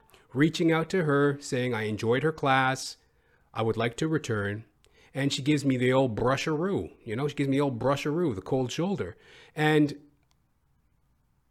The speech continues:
if you l-, if you dip back into the lexicon, Jonathan Ramcharan, the podcast, episode number sixty,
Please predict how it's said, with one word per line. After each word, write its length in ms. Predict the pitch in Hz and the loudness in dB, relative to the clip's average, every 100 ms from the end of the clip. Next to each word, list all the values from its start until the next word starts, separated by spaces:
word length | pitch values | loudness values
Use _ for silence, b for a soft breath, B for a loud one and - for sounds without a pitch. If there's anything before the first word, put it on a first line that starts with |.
| _ _ | _ _
if 160 | 139 156 | -4 2
you 120 | 151 | 2
l-, 380 | 139 151 143 - | 4 2 2 0
if 160 | 131 151 | -4 -2
you 60 | |
dip 260 | 113 202 - | 4 4 6
back 240 | 160 151 | 0 2
into 140 | 143 - | 0 0
the 80 | |
lexicon, 720 | 123 190 - - 107 131 202 - _ _ _ - | 0 0 -2 0 0 0 -4 -8 _ _ _ 2
Jonathan 300 | 120 113 113 | 2 4 0
Ramcharan, 300 | 110 123 104 | 0 0 -2
the 40 | |
podcast, 580 | - 147 - 107 123 - b b | 0 0 0 -2 -2 -6 b b
episode 560 | 147 135 - 123 120 - - | -4 -4 2 4 2 -2 -4
number 480 | 120 107 110 101 - - | 0 2 4 2 0 -14
sixty, 840 | - - - 190 - 104 117 - | -10 -2 2 0 0 -4 -4 -6